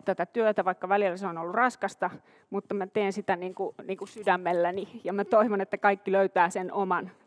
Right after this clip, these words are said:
oman tekemisensä. Ja yksi, mikä auttaa mua hirveästi, on myös se,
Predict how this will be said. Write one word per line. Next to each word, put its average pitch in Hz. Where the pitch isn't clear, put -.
oman 185
tekemisensä. 190
Ja 214
yksi, 277
mikä 240
auttaa 226
mua 202
hirveästi, 214
on 185
myös 185
se, 208